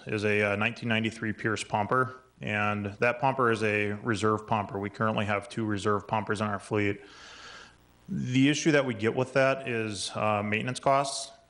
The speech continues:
Uh, every year per N F P A standards, we do have to do annual pump maintenance, and we do have to certify that that pump meets N F P A standards. That would not be a requirement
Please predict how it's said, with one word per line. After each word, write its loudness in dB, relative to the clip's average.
Uh, 0
every 2
year 4
per -2
N 2
F -2
P -2
A 2
standards, -2
we -2
do 2
have 0
to -4
do 0
annual 2
pump -2
maintenance, -2
and -2
we 0
do 0
have 0
to -8
certify 0
that -2
that -2
pump 0
meets -2
N -2
F -4
P -4
A -2
standards. -4
That 2
would -2
not 0
be -2
a 4
requirement 0